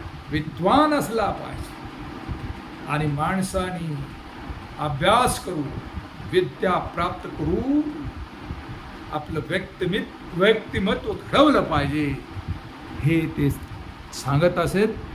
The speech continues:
असा या मा-, मानवा गौतम बुद्धांच्या विचाराचा पगडा होता आणि हिंदू धर्मामध्ये असलेल्या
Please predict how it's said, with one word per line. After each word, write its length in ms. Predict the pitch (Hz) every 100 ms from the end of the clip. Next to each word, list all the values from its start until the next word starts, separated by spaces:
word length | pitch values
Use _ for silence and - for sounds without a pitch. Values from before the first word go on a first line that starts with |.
| - - - - - - - -
असा 360 | 139 175 202 226
या 160 | 226
मा-, 400 | 269 269 254 247 220
मानवा 380 | 190 185 147 131 - - - - - - - - - - - - - - - - - - -
गौतम 500 | 180 214 - 294 302
बुद्धांच्या 680 | 233 - - 165 170 165 226
विचाराचा 760 | 240 185 147 139 143 143 160
पगडा 320 | 160 160 156
होता 360 | 165 156 - 185 - - - - - - - - - - - - - - - - - - - - -
आणि 300 | 180 202 254 262 - - - - - - - - - - -
हिंदू 380 | - 254 320 311
धर्मामध्ये 800 | 196 170 185 185 185 180 175 180 -
असलेल्या 640 | 170 156 160 160 156 151